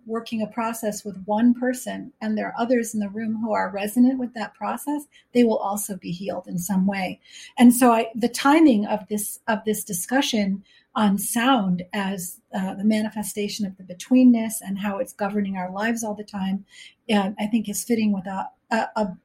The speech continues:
a global story that's emerging on understanding how we're related and how we impact each other, whether it's the environment or anything. So I'm super excited that you're bringing this forward now.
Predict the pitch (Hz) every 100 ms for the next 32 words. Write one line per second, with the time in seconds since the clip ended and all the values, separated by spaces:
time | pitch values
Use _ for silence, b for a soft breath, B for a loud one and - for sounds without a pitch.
0 | - 185 202 233 294 320 - - 202 190
1 | 185 190 185 196 185 190 180 190 190 -
2 | b b b 214 208 214 220 214 - 220
3 | 208 208 208 196 175 214 214 196 190 185
4 | 180 180 180 180 - _ _ _ _ _
5 | _ _ _ - 208 208 180 226 220 240
6 | 214 220 196 196 190 214 185 190 190 -
7 | 202 190 185 - 190 175 240 277 269 247
8 | 233 208 - 240 247 185 185 - 208 190
9 | - 220 - 294 226 - 220 247 202 208
10 | 190 208 208 196 185 220 196 196 - -
11 | _ _ _ _ 214 208 214 175 170 _
12 | 202 180 175